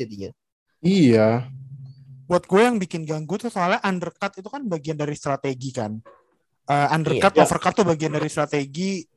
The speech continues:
Speaker 3: Eh, pit stop udah lu latih berkali-kali. Tapi ketika
Speaker 2: Mhm.
Speaker 3: lo dapat slow pit stop dari alat-alat baru yang baru diintroduce setelah Belgia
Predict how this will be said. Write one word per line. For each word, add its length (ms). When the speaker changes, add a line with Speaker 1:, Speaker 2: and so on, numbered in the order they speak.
Speaker 3:
Eh, 340
pit 180
stop 300
udah 160
lu 100
latih 380
berkali-kali. 720
Tapi 200
ketika 300
Speaker 2:
Mhm. 60
Speaker 3:
lo 80
dapat 260
slow 240
pit 240
stop 320
dari 400
alat-alat 540
baru 340
yang 240
baru 400
diintroduce 1160
setelah 160
Belgia 500